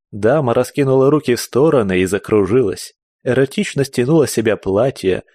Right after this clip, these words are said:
расстегнула и отбросила в сторону лифчик. Села на подоконник. Потом возник другой силуэт.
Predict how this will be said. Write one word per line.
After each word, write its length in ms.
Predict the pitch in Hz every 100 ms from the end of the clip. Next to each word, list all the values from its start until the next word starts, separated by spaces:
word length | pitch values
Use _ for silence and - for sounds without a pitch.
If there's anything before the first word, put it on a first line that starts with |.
| -
расстегнула 800 | - 110 - 104 104 135 143 110
и 100 | 104
отбросила 580 | 101 107 135 143 131 120
в 40 |
сторону 420 | - 160 165 160
лифчик. 580 | 165 101 87 - - - _ _ _
Села 400 | - 175 165 160
на 120 | 156
подоконник. 920 | - 139 135 - 95 87 82 - - _ _ _ _
Потом 480 | 113 101 131 180 185
возник 540 | 180 160 165 170 - -
другой 500 | 165 196 156 107 82
силуэт. 600 | - 101 101 90 -